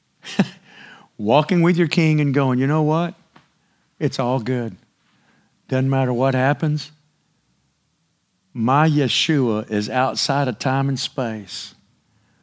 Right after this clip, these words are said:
The Father is outside of time and space. I don't have to worry about anything. Folks, that's awesome. And I can walk in the power and authority of the King today?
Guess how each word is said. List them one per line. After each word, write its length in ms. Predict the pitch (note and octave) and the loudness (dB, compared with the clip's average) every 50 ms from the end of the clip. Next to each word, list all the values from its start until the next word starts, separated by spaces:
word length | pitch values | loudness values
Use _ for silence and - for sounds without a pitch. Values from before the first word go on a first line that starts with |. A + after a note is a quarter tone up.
| _ _ _ | _ _ _
The 100 | - F#2+ | -12 -12
Father 420 | - - C3 C3 C#3+ D3 C#3+ C3 | -6 -2 0 0 2 2 2 2
is 120 | A#2+ G#2 B2+ | 0 0 2
outside 480 | C#3+ C#3+ C#3 C3+ - - C#3+ C#3 C3+ | 2 2 0 0 0 0 2 2 0
of 120 | B2 A2+ - | 0 -2 -4
time 320 | - A#2+ B2+ C3 C3+ C3+ | -4 -2 -2 0 0 0
and 80 | C3+ B2+ | -2 -2
space. 720 | - - - A#2 A2 G#2 G#2 G2+ F#2 - - - - - - _ _ _ _ _ _ _ _ _ _ _ _ _ _ _ _ _ _ _ _ _ _ - | -4 -8 -8 -8 -6 -6 -6 -8 -10 -12 -16 -16 -18 -18 -20 _ _ _ _ _ _ _ _ _ _ _ _ _ _ _ _ _ _ _ _ _ _ -4
I 100 | B2 D#3+ | -2 0
don't 160 | A#3 A#3 D3 | 2 2 2
have 220 | G2+ G#2 G#2 - - | 0 0 -2 -4 -4
to 80 | C3 | -4
worry 320 | G#2+ G2 A2+ B2 C#3 D3 D3+ | -4 -2 -2 0 0 0 0
about 280 | D3+ C#3+ D#3 D#3+ D#3+ | 0 0 0 0 0
anything. 520 | E3 D#3+ D#3 C#3 A#2 - - A#2 G#2+ G#2 - _ _ _ - - - - - - - _ _ _ _ _ _ _ _ _ _ _ _ _ _ _ _ _ _ _ _ _ _ _ _ _ _ _ _ _ _ _ _ _ | 0 0 -2 -2 -4 -6 -10 -14 -16 -18 -20 _ _ _ -20 -20 -20 -20 -20 -20 -20 _ _ _ _ _ _ _ _ _ _ _ _ _ _ _ _ _ _ _ _ _ _ _ _ _ _ _ _ _ _ _ _ _
Folks, 340 | _ - C#3+ C#3 - - - | _ -4 -2 -2 -2 -4 -2
that's 300 | - F3 G3+ G3 - - - - | 0 0 0 0 0 -4 -8 -8
awesome. 680 | - F3+ G#2 C#3 E3+ D3 - - - G#2 E2+ D#2 D#2+ - _ _ _ _ _ _ _ _ _ _ _ _ _ _ _ _ _ _ _ _ _ _ _ _ _ _ _ _ _ _ _ _ _ _ _ | -6 -2 0 0 0 0 -2 -4 -8 -8 -10 -12 -16 -20 _ _ _ _ _ _ _ _ _ _ _ _ _ _ _ _ _ _ _ _ _ _ _ _ _ _ _ _ _ _ _ _ _ _ _
And 100 | G#2+ A2 G2+ | -8 -4 -2
I 160 | G#2 A#2 D#3+ | 2 2 2
can 260 | E3+ - - D3+ C#3 A2+ | 2 0 -2 -2 -2 0
walk 380 | G#2+ A#2 B2 C3+ C3 - - | 0 2 2 2 0 -2 -4
in 140 | - A#2 G#2+ | -6 -4 -4
the 100 | G#2 E2 | -4 -4
power 560 | - - - B2 A#2+ A#2+ C3 C3+ C#3 C#3+ C#3 | -6 -6 -2 0 0 2 2 2 0 0 -2
and 180 | - B2+ G#2+ G#2+ | -4 -4 -4 -4
authority 680 | G2 F#2+ - - - A2+ A2+ A#2+ B2 B2 B2 B2+ B2+ - | -4 -4 -6 -6 -4 -4 -2 -2 -2 -2 -2 -4 -4 -4
of 160 | A2+ G2+ F2 | -8 -8 -8
the 80 | G2 F#2 | -8 -8
King 560 | - - B2+ A#2+ B2+ C#3+ D3 D#3 D#3+ D#3 D3+ | -8 -6 -4 -4 -2 -2 -4 -4 -6 -6 -8
today? 540 | - - F#2+ G2+ A2 B2+ C#3+ E3 F3+ F3 - | -8 -8 -6 -4 -4 -4 -4 -4 -6 -6 -8